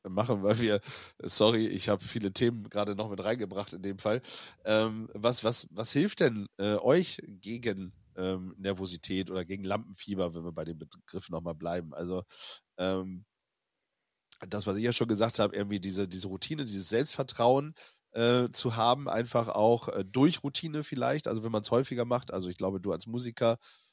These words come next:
ähm, hast vielleicht eine gewisse Grundnervosität noch, wenn du auf der Straße stehst und Straßenmusik machst, aber durch deine Routine und,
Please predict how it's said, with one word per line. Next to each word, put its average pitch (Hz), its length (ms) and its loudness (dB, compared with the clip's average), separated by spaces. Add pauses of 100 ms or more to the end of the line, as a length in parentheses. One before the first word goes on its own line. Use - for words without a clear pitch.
(160)
ähm, 95 320 -2
hast - 180 -4
vielleicht 98 260 0
eine 98 100 -4
gewisse 92 320 0
Grundnervosität 127 1160 -2
noch, 123 160 -4
wenn 127 80 -4
du 123 80 -4
auf 113 100 -4
der 117 80 -2
Straße 123 380 2
stehst 123 280 -2
und 123 100 -10
Straßenmusik 123 540 -4
machst, - 540 -4
aber 98 260 4
durch 101 220 -6
deine 98 200 0
Routine 160 600 0
und, 101 180 -8